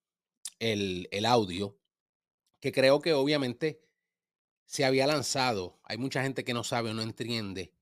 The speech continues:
y cuando usted busca un lanzamiento de un artista en ese mismo día, el artista lo pauta el video en su canal oficial a cierta hora. Pero si usted va y busca el audio, como es una plataforma digital de distribución digital para hacer el reconocimiento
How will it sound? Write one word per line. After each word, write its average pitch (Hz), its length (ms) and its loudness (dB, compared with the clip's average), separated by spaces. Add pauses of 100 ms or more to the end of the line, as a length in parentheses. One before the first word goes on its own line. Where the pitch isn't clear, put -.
(140)
y 107 60 -14
cuando 104 240 -6
usted 110 180 -4
busca 123 460 0
un 120 160 0
lanzamiento 123 560 0
de 123 60 0
un 123 100 0
artista 113 480 -4
en 95 120 0
ese 107 200 -2
mismo 123 400 -2
día, 107 400 -2 (480)
el 110 100 0
artista 113 380 2
lo 139 140 6
pauta 127 320 6
el 135 80 2
video 107 500 2
en 123 180 0
su 147 200 -2
canal 107 320 0
oficial 104 560 -2
a - 80 -2
cierta 95 420 -2
hora. 202 340 4 (680)
Pero 95 260 0
si - 140 -8
usted 123 340 2
va 151 240 10
y 127 80 6
busca 117 420 0
el 135 80 4
audio, 107 600 2 (300)
como 101 260 -2
es - 100 -8
una 120 200 -2
plataforma 131 580 0
digital 123 480 2
de 117 120 0
distribución 107 800 -4
digital 117 540 -2
para 92 160 0
hacer 98 240 -4
el 127 160 0
reconocimiento 117 1500 0